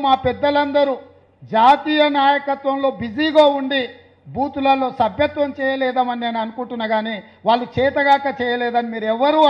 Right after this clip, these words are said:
అనుకోవద్దని చెప్పి నేను ఈ సందర్భంగా తెలియజేస్తాను. కాబట్టే ఈ సికింద్రాబాద్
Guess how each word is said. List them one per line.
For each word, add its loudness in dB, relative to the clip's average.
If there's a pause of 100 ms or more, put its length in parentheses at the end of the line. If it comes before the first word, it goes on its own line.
అనుకోవద్దని 0
చెప్పి -8 (400)
నేను -6
ఈ -10 (100)
సందర్భంగా -6 (100)
తెలియజేస్తాను. -8 (760)
కాబట్టే 6 (680)
ఈ 0 (140)
సికింద్రాబాద్ 0